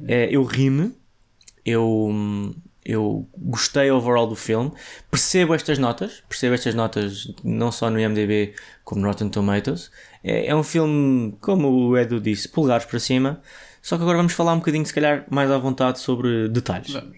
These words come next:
Speaker 1: vamos.
Speaker 2: Ok, portanto, separador de spoiler, a partir de agora, falemos do filme sem estar a preocupar com nada. Muito bem, então.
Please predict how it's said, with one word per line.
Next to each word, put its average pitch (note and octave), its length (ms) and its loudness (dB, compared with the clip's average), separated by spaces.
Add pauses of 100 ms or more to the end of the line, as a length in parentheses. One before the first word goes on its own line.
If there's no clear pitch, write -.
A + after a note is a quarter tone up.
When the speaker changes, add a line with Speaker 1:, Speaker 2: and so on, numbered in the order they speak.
Speaker 1:
vamos. - 200 -10
Speaker 2:
Ok, G#2 120 0
portanto, G#2 420 -6
separador F3 340 2
de - 60 -6
spoiler, G3 400 0
a - 20 -12
partir D#3 260 -6
de D#3+ 80 4
agora, E3 300 0 (280)
falemos C#3+ 320 0
do C#3 80 0
filme C3+ 380 -2 (540)
sem - 160 -4
estar B2 140 0
a - 20 -2
preocupar A2 340 -4
com G#2 140 -4
nada. G2 200 -8 (960)
Muito B2 220 -2
bem, B2+ 400 -2
então. A#2+ 420 -4